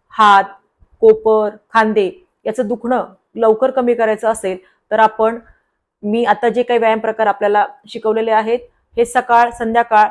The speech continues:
दोन वेळा केले किंवा तीन वेळा केले तर याचे फायदे आपल्याला जास्त अनुभवायला मिळतील. हे पाच व्यायाम प्रकार तुम्हाला कसे वाटले आणि तुम्हाला यातला कोणता व्यायाम प्रकार सगळ्यात जास्त आवडला हे मला कमेंट करून नक्कीच कळवा.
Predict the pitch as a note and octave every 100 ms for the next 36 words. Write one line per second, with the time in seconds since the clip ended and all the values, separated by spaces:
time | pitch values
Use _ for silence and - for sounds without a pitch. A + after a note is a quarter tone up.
0 | - _ F#3+ A#3 A3+ A3+ A3+ A#3 G#3 G3
1 | - _ _ B3 C4+ C#4+ C#4+ C#4 C4+ C4+
2 | C4 B3+ B3+ A#3+ C4 A3+ G3 A3 - A3
3 | A3+ G#3+ G3+ - A3+ A3 A3 G3+ G3 D#3+
4 | C#3+ B2 _ _ _ _ _ _ A#3+ A#3
5 | A#3+ - B3 A#3+ A#3+ A#3 A3+ A#3 A#3+ A#3
6 | B3 B3 B3+ A#3 A3 A3 A3+ - _ _
7 | - G#3 G#3+ A3+ A#3 B3 A#3+ A#3+ A#3+ A#3
8 | A#3+ A#3+ A3 G#3+ G#3 G#3 G#3 G#3 G3+ G3
9 | G#3 B3+ A3 F#3+ F#3 F3+ _ _ - G#3+
10 | G#3+ A3 G#3+ A#3 A3 A#3 A3+ A3 A#3+ -
11 | G3 D#3+ C3+